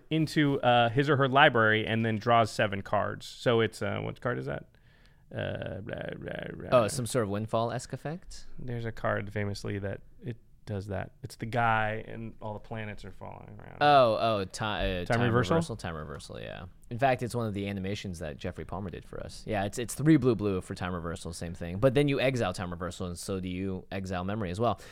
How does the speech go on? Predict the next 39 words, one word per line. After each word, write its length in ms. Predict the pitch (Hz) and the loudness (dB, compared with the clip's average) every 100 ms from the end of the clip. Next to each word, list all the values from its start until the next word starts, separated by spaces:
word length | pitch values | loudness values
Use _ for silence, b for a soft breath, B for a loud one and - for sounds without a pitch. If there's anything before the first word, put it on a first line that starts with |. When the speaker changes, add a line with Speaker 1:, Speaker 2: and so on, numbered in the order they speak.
| B | B
Speaker 2:
The 100 | 170 | 6
idea 240 | 147 147 139 | 8 6 4
is 80 | 120 | 4
that 100 | 113 | 0
you 100 | 110 | 0
put 140 | 127 | -2
a 40 | |
permanent 400 | - 139 123 104 | 0 0 -2 -2
second 260 | - 123 107 | -2 -2 -2
from 100 | 104 | -6
the 80 | 95 | -4
top, 320 | 123 101 95 | 0 0 0
and 100 | 95 | -2
they 100 | 107 | -2
don't 140 | 104 | -2
have 140 | 101 92 | -4 -6
time 180 | 101 85 | -6 -8
to 60 | |
drop 300 | 80 107 87 | -2 0 0
before 220 | - 98 87 | -2 -6 -6
you 80 | 82 | -6
can 120 | 90 | -10
commit 260 | 104 90 78 | -8 -6 -6
it 80 | - | -8
to 80 | |
memory. 420 | 85 78 69 80 - - | -10 -8 -8 -10 -12 -6
Speaker 1:
Right. 240 | 107 101 - - - - - - - - - - B B B B B B B B | -2 -2 -4 -14 -16 -14 -10 -8 -8 -12 -12 -14 B B B B B B B B
Speaker 2:
Uh, 200 | 151 165 175 | 8 8 8
yeah, 240 | 262 - - | 6 4 2
you 80 | |
know, 120 | 214 196 | 4 6
Aftermath 380 | 214 233 220 185 | 4 4 4 4
is 100 | 156 | 2
really 180 | 165 | 4
interesting. 360 | 143 139 - 120 | 2 0 -2 0
There's 220 | 131 127 | 2 4
a 40 | 127 | 4
lot, 260 | 123 131 | 6 6
it, 140 | 147 | 6